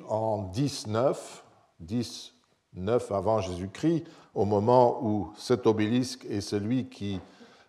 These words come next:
euh, couronnait la, la, la spina, la, l'arête centrale du grand cirque, ont été construits, ont été dressés, eh bien, ça célébrait aussi l'ajustement du calendrier civil julien,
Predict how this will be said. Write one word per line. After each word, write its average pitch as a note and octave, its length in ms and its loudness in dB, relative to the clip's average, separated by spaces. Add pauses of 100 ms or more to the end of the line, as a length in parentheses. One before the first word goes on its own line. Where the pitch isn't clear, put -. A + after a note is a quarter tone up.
(120)
euh, G#2 300 -4 (180)
couronnait A2+ 600 4
la, G2 480 6
la, F#2 300 0 (840)
la F2 140 -10
spina, C3 840 4
la, G2 240 0
l'arête G#2+ 440 6
centrale A2+ 600 4
du F#2 120 -4
grand G#2 260 4
cirque, E3+ 540 2 (340)
ont A2+ 140 4
été G#2 260 4
construits, A#2+ 600 0
ont G2+ 100 4
été G2+ 240 2
dressés, B2 640 4 (360)
eh G2+ 60 -8
bien, B2 160 6
ça A#2+ 160 6
célébrait A#2 460 8
aussi D3 300 4
l'ajustement A#2 1040 2 (340)
du G2+ 220 -4
calendrier A#2 680 4
civil A#2+ 560 -4
julien, A2+ 800 0